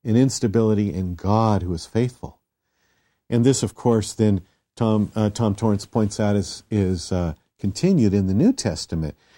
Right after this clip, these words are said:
with the emphasis on the faithfulness of Jesus. And that's why, um, Paul says, "When we are faithless, He is faithful." When we are vacant of faith,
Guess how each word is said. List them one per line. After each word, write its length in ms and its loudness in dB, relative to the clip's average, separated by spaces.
with 120 2
the 100 4
emphasis 320 0
on 120 0
the 60 -4
faithfulness 680 -2
of 80 -8
Jesus. 580 -4
And 120 4
that's 260 2
why, 360 2
um, 580 -2
Paul 300 2
says, 360 0
"When 180 2
we 160 4
are 100 0
faithless, 800 -2
He 140 2
is 140 2
faithful." 600 -2
When 200 6
we 180 6
are 180 4
vacant 400 6
of 100 0
faith, 380 2